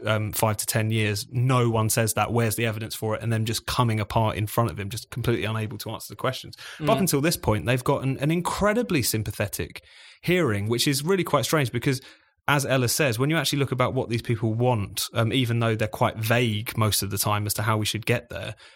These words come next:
Speaker 1: it is effectively, um, a model of austerity that make George Osborne look like, um, an incredibly generous man. It's ridiculous, kind of,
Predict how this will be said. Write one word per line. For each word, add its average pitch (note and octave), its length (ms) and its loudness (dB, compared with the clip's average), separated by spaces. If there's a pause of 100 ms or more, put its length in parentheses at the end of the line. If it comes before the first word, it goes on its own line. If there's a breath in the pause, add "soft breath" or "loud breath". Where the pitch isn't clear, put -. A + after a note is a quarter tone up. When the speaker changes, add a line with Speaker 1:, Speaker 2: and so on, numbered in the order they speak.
(140 loud breath)
Speaker 1:
it C#3 120 2
is C3 180 2
effectively, A2 840 0
um, A2 400 0 (260)
a A#2 100 -2 (140)
model C3 320 2
of A#2+ 80 2
austerity B2 540 2
that G2+ 140 -2
make A#2+ 380 -2
George A#2+ 240 2
Osborne A2 640 -2
look A#2+ 160 0
like, A#2 340 0
um, A2 320 0 (100)
an A2+ 120 0
incredibly A2+ 360 0
generous A#2 400 2
man. A2 240 2
It's G2 160 0
ridiculous, A#2+ 800 0
kind A2+ 220 2
of, G#2+ 140 0